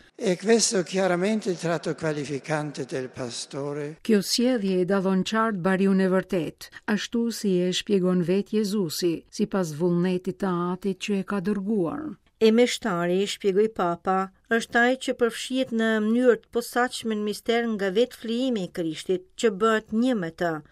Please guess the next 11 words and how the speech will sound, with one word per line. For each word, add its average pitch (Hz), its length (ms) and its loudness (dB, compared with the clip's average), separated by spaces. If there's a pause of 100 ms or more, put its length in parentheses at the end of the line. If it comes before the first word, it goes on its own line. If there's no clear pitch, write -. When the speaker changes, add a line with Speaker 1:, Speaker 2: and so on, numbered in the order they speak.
Speaker 3:
për 214 160 2
të 185 60 -6
vijuar 208 440 2
në 180 140 -6
kohë 220 500 -2
misionin 202 480 0
shërbues 185 640 -2
të 180 80 -8
Zotit. 170 560 -4 (200)
Është 240 320 2
bashkim 233 500 -2